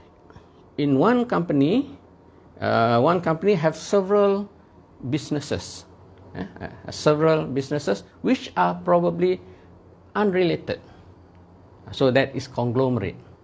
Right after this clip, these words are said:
For example, let's say, for example,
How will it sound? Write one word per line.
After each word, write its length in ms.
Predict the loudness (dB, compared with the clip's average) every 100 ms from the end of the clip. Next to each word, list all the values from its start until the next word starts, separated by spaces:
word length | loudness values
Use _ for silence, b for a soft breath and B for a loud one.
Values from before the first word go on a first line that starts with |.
| -20 B B B -2
For 160 | 0 2
example, 720 | 2 0 0 2 2 0 -6 -16 -10
let's 160 | -8 -4
say, 320 | -2 0 0
for 160 | -2 -2
example, 560 | 0 -2 0 0 0